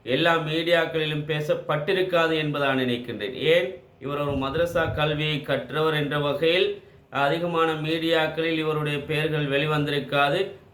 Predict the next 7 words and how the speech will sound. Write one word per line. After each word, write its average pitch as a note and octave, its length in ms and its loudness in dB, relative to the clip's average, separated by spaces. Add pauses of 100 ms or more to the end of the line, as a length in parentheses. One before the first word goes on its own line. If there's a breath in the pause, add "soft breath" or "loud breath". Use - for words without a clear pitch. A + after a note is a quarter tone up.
(100)
விடிவெள்ளி F3 580 2
பத்திரிகையில் D#3 680 -2
மாத்திரம் D3+ 680 0 (360)
வந்திருக்கலாம் D3+ 840 2
என்று D#3 220 0
நான் D3 200 0
நினைக்கின்றேன். G#2 640 -4